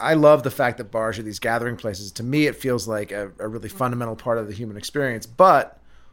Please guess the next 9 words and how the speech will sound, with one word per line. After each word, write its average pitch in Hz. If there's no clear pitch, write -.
we've 127
seen 196
some 147
reporting, 123
uh, 113
that 110
millennials 135
are 123
drinking 113